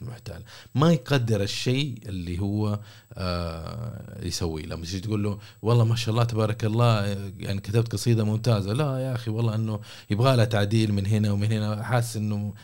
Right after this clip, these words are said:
ما بنشرها، ما بنشرها." وياما، ياما فلاسفة ومؤلفين وعلماء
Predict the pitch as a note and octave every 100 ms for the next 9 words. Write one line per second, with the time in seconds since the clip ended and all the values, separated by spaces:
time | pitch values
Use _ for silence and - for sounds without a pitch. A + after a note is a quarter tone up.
0 | - B2 A#2+ G2+ F#2 F#2 F2 G2+ F2 F2
1 | F#2 E2+ - - - - G#2+ A2+ D#3 A#3+
2 | B3+ F3+ G2+ D#2+ - - _ - - A#2
3 | E3 E3+ C3 A2 G#2+ G#2+ G#2+ G2 F#2 -
4 | F2 E2 E2 E2 F2+ F2 F2 - G2+ F#2+
5 | F#2 F2 E2+ E2 F2+ F2+ G2+ A2 A#2+